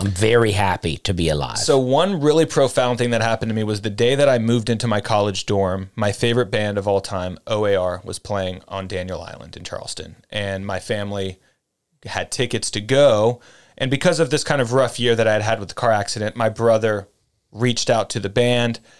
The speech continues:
Speaker 2: and was like, "Hey, my brother's had a really rough year. We just moved him into college.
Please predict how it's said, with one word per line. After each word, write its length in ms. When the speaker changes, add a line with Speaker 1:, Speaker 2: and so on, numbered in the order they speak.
Speaker 2:
and 140
was 80
like, 140
"Hey, 120
my 140
brother's 240
had 80
a 60
really 200
rough 240
year. 220
We 100
just 180
moved 160
him 120
into 120
college. 640